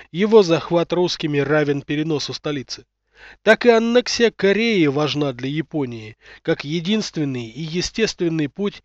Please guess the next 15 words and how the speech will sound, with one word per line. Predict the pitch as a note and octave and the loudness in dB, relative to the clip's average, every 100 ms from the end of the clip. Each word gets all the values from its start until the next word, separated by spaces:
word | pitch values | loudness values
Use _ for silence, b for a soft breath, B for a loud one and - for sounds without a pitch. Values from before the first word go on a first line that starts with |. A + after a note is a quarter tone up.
| B B | B B
к | D#3 | -6
экономической | - F3+ F#3+ G#3+ - - E3 | 0 2 2 2 -2 -2 -2
стабильности | - E3+ D3+ F#3+ G3 D#3+ - A#2 - B B | 0 0 0 0 -2 -4 -6 -12 -14 B B
в | C3+ | -2
живущем | D3 E3+ F#3 - E3 | 2 4 6 4 0
по | D3 D#3+ | -2 -4
колониальным | E3 E3 E3 F#3+ G#3 G3+ F3 | 0 2 2 4 4 2 0
законам | D#3+ D#3 F3 E3 D3+ | -2 -2 -2 0 0
мире. | D3 C3+ G#2+ G2 _ _ b b b b b | -2 -4 -6 -12 _ _ b b b b b
Нерешенность | C#3+ E3 F3 - G3 F3+ D#3+ - | 2 4 6 6 4 4 0 0
вопроса, | D#3+ - F3+ - D#3+ | -2 0 -2 0 -4
кто | - E3 | -2 -4
в | D3 | 0
доме | D#3 D3 | 0 0
хозяин, | C3 D#3+ D#3 G#3 A3+ C3 | 0 2 4 4 4 0